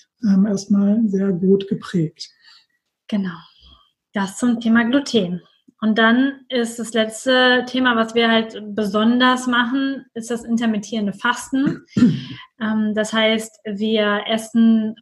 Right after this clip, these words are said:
Speaker 2: in einem Zeitfenster von ungefähr sechs Stunden am Tag und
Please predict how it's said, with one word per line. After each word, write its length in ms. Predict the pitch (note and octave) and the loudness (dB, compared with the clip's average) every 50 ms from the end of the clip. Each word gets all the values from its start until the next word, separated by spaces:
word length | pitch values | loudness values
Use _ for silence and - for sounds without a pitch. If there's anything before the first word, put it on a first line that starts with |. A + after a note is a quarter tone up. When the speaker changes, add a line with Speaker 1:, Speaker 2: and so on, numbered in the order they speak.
| _ | _
Speaker 2:
in 180 | - G#3+ A3 A3 | -10 -6 -6 -4
einem 220 | G#3+ G#3 G#3 G#3+ | -4 -2 -2 -2
Zeitfenster 560 | G#3 G#3+ G#3+ G#3 - G#3+ G#3 G3+ G3+ - G#3 G3+ | -2 -2 -2 -4 -2 -2 -4 -2 -2 -4 -6 -8
von 140 | G#3 - | -8 -6
ungefähr 340 | G#3+ G3+ G3 - G#3 G3+ G3 | -4 -4 -4 -2 -2 -4 -2
sechs 320 | F#3+ G3+ G3 G3+ - - - | -2 -4 -6 -6 -8 -10 -6
Stunden 320 | - C4+ D4+ D#4+ D4+ D4+ | -2 0 0 2 2 0
am 160 | B3+ B3 A#3+ | 0 -2 -4
Tag 380 | A#3+ - B3+ B3 B3+ C4 B3+ - - - - - - - - _ _ | -2 0 2 2 2 2 0 -4 -10 -20 -20 -20 -20 -20 -20 _ _
und 440 | - A3 A3 A3 G#3+ G#3+ A3 G#3+ | -2 0 0 2 2 2 0 -2